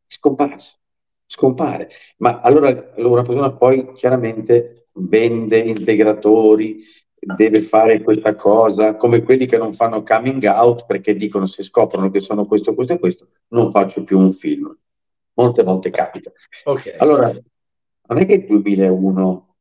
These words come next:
Speaker 1: Dwayne Johnson avesse un problema fisico enorme, tale che aveva perso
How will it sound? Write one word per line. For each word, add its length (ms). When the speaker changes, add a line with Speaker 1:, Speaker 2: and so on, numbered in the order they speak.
Speaker 1:
Dwayne 500
Johnson 800
avesse 460
un 120
problema 880
fisico 520
enorme, 520
tale 380
che 420
aveva 320
perso 580